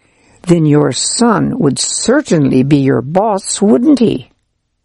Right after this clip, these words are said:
After all, God is like a boss to everyone, isn't he? Therefore,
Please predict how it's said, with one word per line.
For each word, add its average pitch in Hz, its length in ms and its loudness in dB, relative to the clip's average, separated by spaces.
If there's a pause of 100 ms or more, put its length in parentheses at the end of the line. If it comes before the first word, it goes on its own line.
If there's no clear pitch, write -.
(1500)
After 160 440 -2
all, 214 400 -2 (520)
God 185 260 0
is 254 160 -4
like 135 240 -2
a 139 60 0
boss 143 380 -6
to - 140 -2
everyone, 254 500 0
isn't 240 300 0
he? 127 320 -6 (1900)
Therefore, 202 760 -2